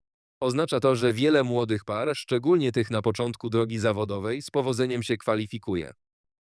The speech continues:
Co ważne, wniosek musi zostać złożony w ciągu dwanaście miesięcy od dnia narodzin dziecka i nie dzień później.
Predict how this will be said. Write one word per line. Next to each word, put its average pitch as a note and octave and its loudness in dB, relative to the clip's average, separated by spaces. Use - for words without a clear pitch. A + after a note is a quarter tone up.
Co G3 2
ważne, B2 2
wniosek C#3 -2
musi C#3 -2
zostać B2+ 0
złożony A#2+ 0
w G#2 -6
ciągu D3+ 0
dwanaście B2+ 0
miesięcy A#2 -2
od A2+ -2
dnia B2 -2
narodzin C3+ 0
dziecka G#2+ -4
i A2+ -6
nie G#2 -4
dzień B2+ -6
później. G2+ -2